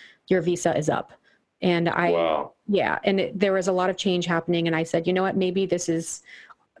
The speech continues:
Speaker 1: all the signs are coming together. I'm, I'm gonna make this move back to the States." And I remember coming back and just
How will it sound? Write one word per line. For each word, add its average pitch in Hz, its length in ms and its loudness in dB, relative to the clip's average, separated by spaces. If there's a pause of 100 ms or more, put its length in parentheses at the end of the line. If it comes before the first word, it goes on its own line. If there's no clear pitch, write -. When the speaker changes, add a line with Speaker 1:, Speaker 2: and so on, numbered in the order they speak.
(180)
Speaker 1:
all 202 160 2
the 208 80 0
signs 190 360 0
are 180 80 0
coming 180 280 0
together. 170 360 0
I'm, 170 200 -2
I'm 185 140 2
gonna 180 180 2
make 170 240 -2
this 165 180 -2
move 165 200 0
back 151 220 0
to 151 100 -12
the 160 80 -2
States." - 540 -4
And 175 320 0 (560)
I 208 80 4
remember 220 280 0
coming 208 280 0
back 190 460 -2
and 180 320 0
just - 480 -2